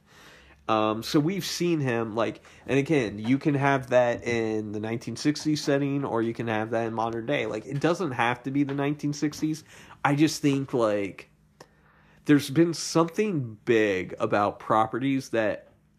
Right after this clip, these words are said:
use, like, the money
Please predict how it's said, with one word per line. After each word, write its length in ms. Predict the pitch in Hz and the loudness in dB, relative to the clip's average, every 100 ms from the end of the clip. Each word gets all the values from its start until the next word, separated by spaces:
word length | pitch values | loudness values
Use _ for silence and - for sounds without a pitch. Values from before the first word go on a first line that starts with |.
| - | -16
use, 960 | 117 113 117 110 107 107 117 - - - _ _ _ _ _ _ _ _ _ _ - | -8 -4 -2 -2 -4 -8 -10 -12 -16 -20 _ _ _ _ _ _ _ _ _ _ -4
like, 520 | 123 104 98 - - - | 0 0 -2 -8 -14 -18
the 440 | 73 - 120 113 | -14 -12 -6 -6
money 720 | 123 120 123 123 120 117 123 | -2 0 0 0 -4 -6 -10